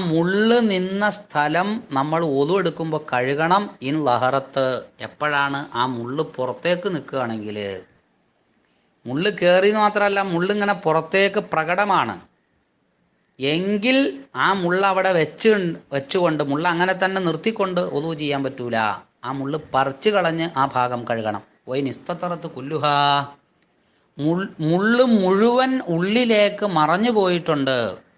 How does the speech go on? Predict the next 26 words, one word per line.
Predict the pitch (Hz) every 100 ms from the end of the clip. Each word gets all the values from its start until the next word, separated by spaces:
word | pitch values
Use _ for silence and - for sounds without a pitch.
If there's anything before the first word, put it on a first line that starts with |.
| _
മുള്ള് | 113 92 110 156 220 240
എന്ത് | 202 196
ചെയ്യുന്നില്ല, | 202 196 196 190 185
അവിടെ | 180 160 165 180 180 - - _ _ _ _ -
പുറത്തേക്കൊന്നും | 151 165 170 175 175 180
കാണാനില്ല, | 151 165 175 160 123 - _ _ _ _ _
അത് | 135 160
അകത്ത് | 151 156 160
പോയി, | 208 180 110 -
എങ്കിൽ | 120 123 175 180 131
ഒളുവിന് | 143 160 202 247
അത് | 269 220
ബാധിക്കില്ല. | 180 160 156 151 135 127 -
ഫല, | - 170 165 151 160 151 117 92 - _ _ _ _ _ _ _ _ _ _
അത് | - 120 139 139 - - _ _ _ _ _
പറിച്ചു | 135 147 139 214
കളയണം, | 196 165 160 151 151
എടുത്തു | 143 139 156 233
കളയണം | 202 170 160 156 156 143
എന്നത് | 135 139 135
നിർബന്ധമാണ് | 139 127 131 135 139 131 127 131 123
എന്ന് | 123 127 156 170 - 120
ഒതുവിൻ്റെ | 127 135 160 190 226 262
വിഷയത്തിൽ | 254 208 202 180 170
നമുക്ക് | 165 151 143
പറയാനില്ല. | 131 123 113 110 101